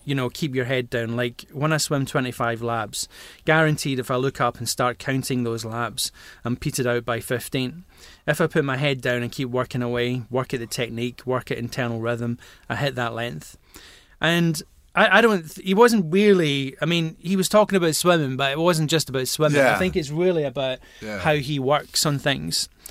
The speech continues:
Speaker 1: And, and I think it's not, you know what, it's not really sexy. You should say,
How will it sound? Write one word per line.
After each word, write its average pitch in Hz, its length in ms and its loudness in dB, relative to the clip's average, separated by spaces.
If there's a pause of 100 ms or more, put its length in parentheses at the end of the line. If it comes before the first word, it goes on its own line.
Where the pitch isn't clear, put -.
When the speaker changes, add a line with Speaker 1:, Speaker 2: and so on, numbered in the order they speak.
(240)
Speaker 1:
And, 151 580 2 (400)
and 165 140 -2
I 165 60 -2
think 202 380 -4 (420)
it's 202 260 -4
not, 208 260 0 (280)
you 170 80 0
know 185 200 4
what, 175 280 2
it's 160 140 0
not 190 160 2
really 165 220 2
sexy. 139 560 -2
You 139 200 -2
should 147 140 -4
say, 147 200 0